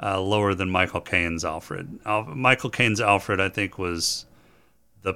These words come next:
perfect mesh between, you know, parent and servant,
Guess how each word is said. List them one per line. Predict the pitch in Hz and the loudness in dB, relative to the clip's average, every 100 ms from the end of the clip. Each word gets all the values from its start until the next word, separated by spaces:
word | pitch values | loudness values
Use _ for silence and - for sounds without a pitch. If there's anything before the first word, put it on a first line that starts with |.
| - - | -6 -16
perfect | - 143 131 - 110 - - | 0 2 2 2 0 0 -6
mesh | 104 98 98 98 - - | -4 0 2 2 2 0
between, | 95 - 95 90 87 85 87 | -2 -6 -2 -2 -2 -4 -6
you | 90 | -6
know, | 82 | -8
parent | - - 107 98 95 | -6 0 2 2 0
and | 90 80 | -4 -2
servant, | 98 92 95 98 | 0 0 0 -2